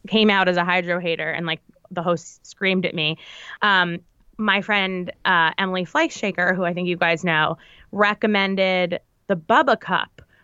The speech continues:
which is not the same as the Hydro Flask. Like, it's not as fancy. It costs, like, eight dollars, but it's massive,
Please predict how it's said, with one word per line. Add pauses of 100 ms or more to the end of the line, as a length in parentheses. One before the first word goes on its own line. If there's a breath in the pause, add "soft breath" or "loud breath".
which (160)
is
not (280)
the
same
as
the
Hydro
Flask.
Like,
it's
not
as
fancy.
It
costs,
like,
eight
dollars, (420 loud breath)
but
it's
massive,